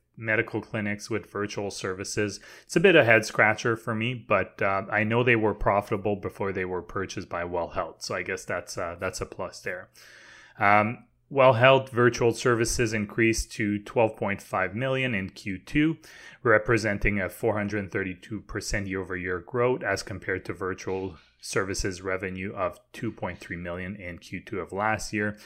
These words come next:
The company delivered five hundred fifty-nine thousand total omni-channel patient visits in Q two of this year. That's an increase year over year of a hundred seventy-three percent. Inpatient visits accounted for two hundred forty-one thousand,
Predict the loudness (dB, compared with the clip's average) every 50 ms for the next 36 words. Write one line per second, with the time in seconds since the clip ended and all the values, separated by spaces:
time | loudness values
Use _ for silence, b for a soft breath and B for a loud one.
0 | B B B B B B -4 -2 2 2 2 2 2 0 0 0 0 2 2 4
1 | 4 4 4 4 4 4 4 2 0 0 2 2 2 2 0 -4 -2 -2 -2 -2
2 | -2 -4 -6 -6 -8 -6 -8 -8 -6 -6 -6 -8 -8 -4 -2 -2 -2 -2 -2 -4
3 | -4 -4 -4 -4 -4 -4 -4 -4 -4 -2 -2 -4 -4 -4 -6 -6 -6 -8 -8 -10
4 | -8 -8 -6 -6 -6 -6 -6 -8 -8 -10 -8 -8 -6 -6 -6 -6 -8 -10 -10 -6
5 | -2 0 0 0 0 -6 -6 -6 -10 -16 -16 -16 -16 -12 -10 -10 -10 -10 -12 -8
6 | -6 -4 -4 -4 -4 -6 -2 0 0 0 0 0 -4 0 2 2 2 0 B B
7 | B B B 0 0 0 0 0 -2 -2 -2 -6 -8 -4 -2 -2 -2 -2 -2 -2
8 | -2 -2 -2 -4 -6 -6 -4 -2 -2 -2 -2 -4 -4 -4 -4 -6 -6 -6 -8 -10
9 | -10 -10 -8 -8 -8 -8 -8 -12 -14 -14 -10 -10 -10 -10 -10 -10 -10 -4 0 2
10 | 2 2 0 -6 B B B B B B B B 0 2 2 2 2 2 2 2
11 | 2 2 0 -2 -2 -2 0 2 0 2 2 0 -2 -4 -6 -10 -10 -10 -10 -6
12 | -6 -4 -4 -2 -4 -6 -6 -8 -10 -6 -4 -2 -4 -4 -6 -10 -8 -6 -4 -4
13 | -4 -2 -2 -2 -2 -4 -6 -4 -4 -2 -2 -4 -8 -8 -10 -10 -12 _ -12 -8
14 | -6 -6 -6 -6 -4 2 4 4 4 4 2 0 0 -2 -2 -2 -2 -6